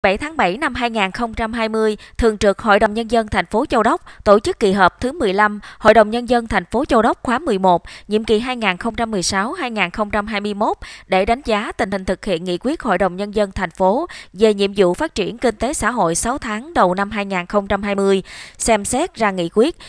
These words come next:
về nhiệm vụ phát triển kinh tế xã hội sáu tháng cuối năm hai nghìn không trăm hai mươi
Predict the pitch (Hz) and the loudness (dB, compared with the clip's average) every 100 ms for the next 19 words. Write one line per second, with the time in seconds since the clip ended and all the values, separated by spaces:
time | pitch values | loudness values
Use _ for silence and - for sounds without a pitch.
0 | - 196 208 190 202 190 175 330 - 170 | -4 2 2 0 0 0 0 -4 -4 -4
1 | 226 220 220 226 330 220 208 226 165 165 | -4 -2 -2 -2 0 0 0 2 0 0
2 | - 226 - 220 302 - 262 349 220 214 | -2 -4 -4 -8 -4 0 2 0 -6 -6
3 | 202 180 175 208 208 202 196 196 196 190 | -4 -6 -2 -2 0 -2 -2 0 2 2